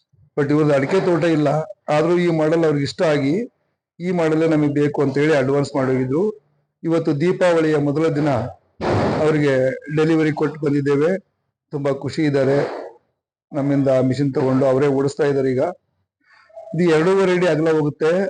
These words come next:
ಮತ್ತೆ ಮುಂದಕ್ಕೆ ಮೂರ್ ಗೇರ್ ಇರುತ್ತೆ, ರಿವರ್ಸ್ ಒಂದ್ ಗೇರ್ ಇರುತ್ತೆ. ಬ್ಲೇಡು ಫ್ಯಾನ್ ತರ ತಿರುಗೋದ್ರಿಂದ ಕಳೆಯನ್ನು ಸುಲಭವಾಗಿ ಹೊಡೆಯುತ್ತೆ. ಮತ್ತೆ ನಮಗೆ ಮುಖ್ಯವಾಗಿ ಅಡಿಕೆ ತೋಟದಲ್ಲಿ ಅಡಿಕೆ ಗರಿ ಆರಿಸ್ದಂಗ್ ಹೊಡಿಬಹುದು ಅನ್ನೋ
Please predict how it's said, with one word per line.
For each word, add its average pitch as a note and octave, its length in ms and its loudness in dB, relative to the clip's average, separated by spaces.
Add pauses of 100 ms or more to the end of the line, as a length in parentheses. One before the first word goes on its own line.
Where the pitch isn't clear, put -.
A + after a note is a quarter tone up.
(280)
ಮತ್ತೆ D3+ 160 -4
ಮುಂದಕ್ಕೆ D3+ 440 -2
ಮೂರ್ E3 120 0
ಗೇರ್ D#3 240 2
ಇರುತ್ತೆ, C#3 520 -2
ರಿವರ್ಸ್ G3+ 340 0
ಒಂದ್ F3 180 -2
ಗೇರ್ E3+ 200 0
ಇರುತ್ತೆ. - 320 -8 (1300)
ಬ್ಲೇಡು E3 600 2
ಫ್ಯಾನ್ F#3+ 360 0
ತರ F#3+ 160 0
ತಿರುಗೋದ್ರಿಂದ E3 560 -2 (500)
ಕಳೆಯನ್ನು F#3 360 2
ಸುಲಭವಾಗಿ E3+ 380 0
ಹೊಡೆಯುತ್ತೆ. D3 680 -4
ಮತ್ತೆ E3 180 -2
ನಮಗೆ F3+ 220 0
ಮುಖ್ಯವಾಗಿ F#3+ 480 0
ಅಡಿಕೆ E3+ 340 0
ತೋಟದಲ್ಲಿ F3+ 480 -2
ಅಡಿಕೆ E3 300 0
ಗರಿ E3 320 0
ಆರಿಸ್ದಂಗ್ D#3+ 320 0
ಹೊಡಿಬಹುದು D3 600 -2
ಅನ್ನೋ D#3+ 360 -2